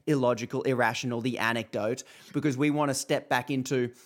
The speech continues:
what do you as a human want to be true? And maybe let's start there." But that seems like a big, fo-, like, almost the sin of scientific thinking to go, "Whoa, don't center yourself. We need objectivity here."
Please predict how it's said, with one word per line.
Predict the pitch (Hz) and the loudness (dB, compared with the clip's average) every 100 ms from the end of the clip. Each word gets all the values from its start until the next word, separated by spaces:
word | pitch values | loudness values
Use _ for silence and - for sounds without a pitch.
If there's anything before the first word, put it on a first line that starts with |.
| _ - | _ -4
what | 175 - | -4 -2
do | 151 | -2
you | 123 139 143 143 | 2 6 6 4
as | 120 120 | -2 -4
a | |
human | 110 196 214 127 113 | -4 -2 0 0 -2
want | 107 120 - | -4 -6 -6
to | 123 | -6
be | 104 104 | -6 -6
true? | - 123 80 82 | -4 -4 -4 -2
And | 117 | 0
maybe | 135 156 123 | 2 2 2
let's | 113 - | 0 -4
start | - 135 110 - | -2 2 2 2
there." | 117 117 107 - | 0 2 0 -2
But | 127 - | -6 0
that | 151 165 | 0 0
seems | - 143 127 | -2 -2 0
like | 120 113 - - - - | 0 0 -2 -20 -8 -4
a | 123 | -4
big, | - 151 156 160 139 135 _ _ | -2 2 4 4 2 -6 _ _
fo-, | - 156 - | -2 0 2
like, | 135 117 - - _ _ _ _ _ - | 2 0 -2 -20 _ _ _ _ _ -6
almost | - 185 175 143 143 | 2 4 4 2 -2
the | 143 | -4
sin | - 165 147 | 0 2 2
of | 127 | 2
scientific | - 135 131 139 127 - | 0 0 0 -2 -4 -2
thinking | 143 127 113 | -2 -2 -4
to | 127 | -4
go, | 107 104 | -2 -2
"Whoa, | 117 143 123 | 2 4 2
don't | 107 151 160 | 0 -4 -2
center | 151 123 | -2 -2
yourself. | 104 - 156 110 104 | -4 0 2 2 -2
We | 131 | -2
need | 127 113 | 0 -2
objectivity | 107 135 123 143 123 107 | -4 -8 -6 -4 -2 -4
here." | 107 104 | -6 -10